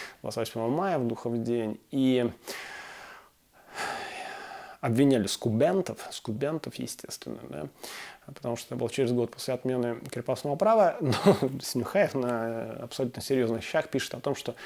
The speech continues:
возможно, это вот, вот эти люмпины всякие там, э, сами поджигали, протестуя против,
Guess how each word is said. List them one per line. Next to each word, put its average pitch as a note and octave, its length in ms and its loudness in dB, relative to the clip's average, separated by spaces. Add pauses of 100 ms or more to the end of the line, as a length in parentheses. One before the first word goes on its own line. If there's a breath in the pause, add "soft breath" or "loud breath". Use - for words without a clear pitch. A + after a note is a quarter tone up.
(280 loud breath)
возможно, F3 800 6
это C#3+ 600 2
вот, B2 300 0
вот B2+ 220 0
эти A#2 160 -2
люмпины C3 500 4
всякие A#2 460 -2
там, G#2+ 400 -6
э, A2 280 -8
сами A2 280 2
поджигали, B2+ 480 6
протестуя D#3+ 960 6
против, B2+ 380 0